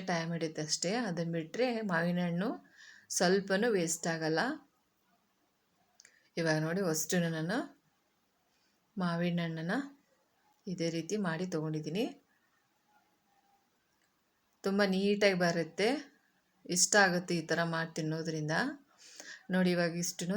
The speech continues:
ಒಂದು ಬೌಲಲ್ಲೇ ತೊಗೊಂಡಿದ್ದೀನಿ. ಇವಾಗ ಕರಗಿಸಿರುವಂಥ ಬೆಲ್ಲದ ನೀರನ್ನು ಹಾಕ್ತಾಯಿದ್ದೀನಿ, ಸೋಸಿ ತೆಗಿತಾಯಿದ್ದೀನಿ.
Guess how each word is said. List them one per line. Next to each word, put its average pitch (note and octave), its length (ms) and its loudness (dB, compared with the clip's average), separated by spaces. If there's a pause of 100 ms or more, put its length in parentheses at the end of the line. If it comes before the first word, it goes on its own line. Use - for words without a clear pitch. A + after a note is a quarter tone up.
(120)
ಒಂದು E3+ 200 0
ಬೌಲಲ್ಲೇ E3 440 0
ತೊಗೊಂಡಿದ್ದೀನಿ. E3 580 -2 (560)
ಇವಾಗ F#3+ 240 4 (140)
ಕರಗಿಸಿರುವಂಥ F#3 880 0 (1000)
ಬೆಲ್ಲದ F3 440 2 (600)
ನೀರನ್ನು F3 480 -2
ಹಾಕ್ತಾಯಿದ್ದೀನಿ, D#3 640 -4 (1300)
ಸೋಸಿ F3+ 460 0 (120)
ತೆಗಿತಾಯಿದ್ದೀನಿ. D#3 680 -4